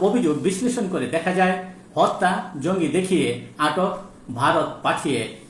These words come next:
গ্রেফতার। রাষ্ট্রপতি নির্বাচন পদ্ধতি পরিবর্তন,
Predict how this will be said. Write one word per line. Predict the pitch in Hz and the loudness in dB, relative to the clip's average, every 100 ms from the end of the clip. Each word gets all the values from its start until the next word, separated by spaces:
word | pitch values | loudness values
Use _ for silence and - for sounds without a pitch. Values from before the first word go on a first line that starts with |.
| 127 | -8
গ্রেফতার। | 123 147 143 113 95 - - - - - - - - - - | -2 -2 -2 -4 -4 -6 -10 -20 -20 -20 -20 -20 -20 -20 -10
রাষ্ট্রপতি | 147 214 - 302 285 214 | 2 2 4 2 2 4
নির্বাচন | 247 214 214 247 254 262 185 | 4 4 4 2 2 0 2
পদ্ধতি | 190 185 151 110 - | 0 0 -4 -6 -4
পরিবর্তন, | 147 147 160 - 214 | -2 0 0 0 -4